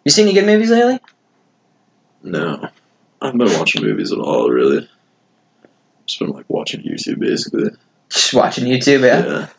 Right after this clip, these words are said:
Speaker 2: I don't know. I just feel like I don't have the time. Or, like, the patience, I guess, to watch
Speaker 1: Yeah,
Speaker 2: a
Speaker 1: fair
Speaker 2: movie
Speaker 1: enough.
Speaker 2: right now, yeah, all the way through. But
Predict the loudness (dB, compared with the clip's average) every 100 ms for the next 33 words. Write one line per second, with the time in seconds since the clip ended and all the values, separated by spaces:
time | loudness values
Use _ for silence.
0 | _ _ _ _ _ _ _ _ -10 -4
1 | -4 -4 -6 -2 2 4 2 -4 -8 -10
2 | -12 -14 -14 -16 -18 -20 _ _ _ _
3 | _ -4 -2 -2 -4 -8 -6 -4 -4 -6
4 | -4 -2 -2 -2 -6 -8 0 0 0 -4
5 | -2 -2 0 -2 -4 -10 -12 -10 -12 -6
6 | -4 -2 -4 -4 -6 -6 -6 _ _ _
7 | _ _ _ _ _ _ _ _ _ -10
8 | -10 -10